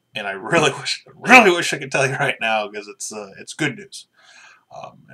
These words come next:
but I, I can't go into any further details. So look forward to tomorrow. Uh, I'll have a video prepared. Once, uh, if the news breaks beforehand, I'll pop it up immediately. If not, uh, tomorrow evening.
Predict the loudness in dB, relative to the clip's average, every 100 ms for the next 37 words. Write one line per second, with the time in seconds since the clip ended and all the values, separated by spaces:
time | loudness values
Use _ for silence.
0 | -20 -20 -20 _ -14 -10 -8 -8 -4 0
1 | -2 -2 -10 -6 -6 -8 -10 -6 -6 -4
2 | -4 -4 -6 -12 -14 -10 -8 -8 -10 _
3 | _ _ _ _ _ _ -12 -2 0 2
4 | 8 8 6 0 4 4 4 -2 _ _
5 | _ _ _ _ -4 -2 -2 -6 -10 0
6 | 2 2 0 0 -2 0 4 4 4 -6
7 | _ _ _ _ _ -6 -4 -2 -4 -4
8 | -6 -6 -8 -6 -6 -4 -6 -6 -4 -2
9 | 0 0 4 2 2 -8 -6 -4 -2 -4
10 | -6 -6 -8 2 2 2 -2 _ _ -20
11 | -20 -20 -20 _ -8 -4 -4 -6 -14 _
12 | _ _ _ -20 -20 _ 2 4 4 -2